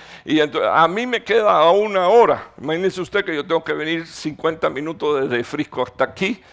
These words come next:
Eh, creo que más o menos por ahí anda,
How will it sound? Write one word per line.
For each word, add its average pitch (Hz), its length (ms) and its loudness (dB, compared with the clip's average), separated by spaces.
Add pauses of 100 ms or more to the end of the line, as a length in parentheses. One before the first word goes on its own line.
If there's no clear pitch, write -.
(420)
Eh, 135 260 0
creo 147 320 0
que 127 440 -2
más 131 340 -4
o 131 60 -4
menos 147 320 -2
por - 180 -8
ahí 139 240 0
anda, 143 380 2